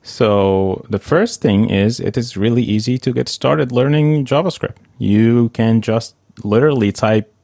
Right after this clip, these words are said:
uh, your code in the browser console, run it, and see the results in, in front of your eye. So it, it is that easy to, to start learning.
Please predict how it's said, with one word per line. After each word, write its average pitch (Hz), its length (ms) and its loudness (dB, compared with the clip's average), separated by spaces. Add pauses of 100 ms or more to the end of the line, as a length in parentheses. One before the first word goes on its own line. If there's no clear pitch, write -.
(180)
uh, 98 140 0
your 95 200 0 (160)
code 127 300 2
in 98 120 2
the 90 120 -2
browser 104 340 0
console, 110 680 -2
run 107 320 2
it, 110 180 0 (460)
and 107 160 2
see 139 360 2
the 131 120 0
results 143 300 0
in, 151 80 2 (220)
in 127 80 2
front 147 200 0
of 151 80 0
your 147 160 -2
eye. 180 160 2 (120)
So 101 260 0
it, 110 240 -2
it 107 180 0
is 101 140 0
that 123 220 0
easy 123 240 2
to, 92 280 -6 (120)
to 92 120 -4
start 101 300 -2
learning. 92 380 0